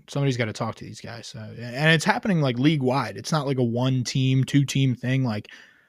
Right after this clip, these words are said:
guys are getting hosed at the plate on ground balls to shallow infields. I, I don't really understand it. So,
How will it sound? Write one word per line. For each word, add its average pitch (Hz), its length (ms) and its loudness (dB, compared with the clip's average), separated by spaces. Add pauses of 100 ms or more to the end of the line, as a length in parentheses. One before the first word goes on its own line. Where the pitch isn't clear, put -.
(460)
guys 160 200 6
are 226 60 8
getting 220 160 8
hosed 147 440 6
at 117 60 -8
the - 80 -12
plate 139 360 2
on 117 160 -4
ground 135 320 2
balls 120 400 0
to 117 240 -2 (1200)
shallow 143 380 6
infields. 110 440 0
I, 120 240 0
I 135 40 2
don't 139 180 6
really 120 180 2
understand 107 520 -4
it. - 120 -14 (540)
So, 123 340 2